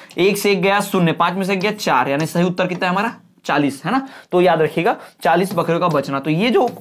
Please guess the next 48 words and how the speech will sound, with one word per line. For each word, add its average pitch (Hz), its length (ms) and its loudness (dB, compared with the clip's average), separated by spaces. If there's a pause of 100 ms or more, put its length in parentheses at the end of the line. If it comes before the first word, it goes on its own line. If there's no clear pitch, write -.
उदाहरण 175 440 2
आपको 180 260 0
यहां 156 160 0
पर 147 160 -2
दिया 139 220 -2
है, 151 140 -2 (180)
ये 160 160 2
जो 185 100 -2
एग्जांपल 147 680 0
दिया 151 220 2
है, 185 240 0 (280)
ये 170 140 2
किस 208 220 -2
प्रकार 180 340 0
से 190 120 0
दिया 190 200 4
है? 226 140 2 (240)
ये 175 180 4
बिल्कुल 185 340 2
घटाने 156 360 0
का 143 80 0
दिया 131 180 0
है। 139 40 2
जैसे 170 180 -2
बचपन 185 260 0
में 214 120 -2
बच्चों 202 200 -2
को - 40 -6
पढ़ाते 180 260 0
हैं 226 60 -2
ना, 185 120 -4 (200)
आपके 165 260 0
पास 180 260 -4 (100)
पांच 220 300 2
आम 185 200 2
है, 175 200 -2 (180)
आपने 202 320 0
एक 202 280 4
आम 190 140 2
उस 214 180 0
बच्चे 220 240 2
को 202 80 4
दे 185 120 4
दिया, 175 220 2
आपके 196 340 0
पास 220 100 0
कितना 214 240 0
बचा? 202 360 2